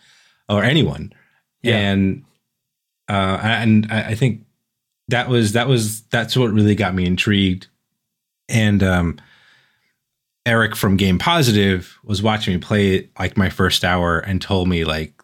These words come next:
Speaker 1: "This game has a lot of twists and turns, like,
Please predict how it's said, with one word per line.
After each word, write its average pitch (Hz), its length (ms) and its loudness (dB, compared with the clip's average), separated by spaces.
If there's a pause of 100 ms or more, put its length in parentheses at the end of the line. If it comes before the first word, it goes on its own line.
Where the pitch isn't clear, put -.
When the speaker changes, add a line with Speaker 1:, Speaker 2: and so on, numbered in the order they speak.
Speaker 1:
"This - 160 -6
game 92 240 -2
has 87 220 -2
a 90 60 -2
lot 85 180 -2
of 82 80 -8
twists - 320 -6
and 85 100 -6
turns, 98 500 -2
like, 78 200 -10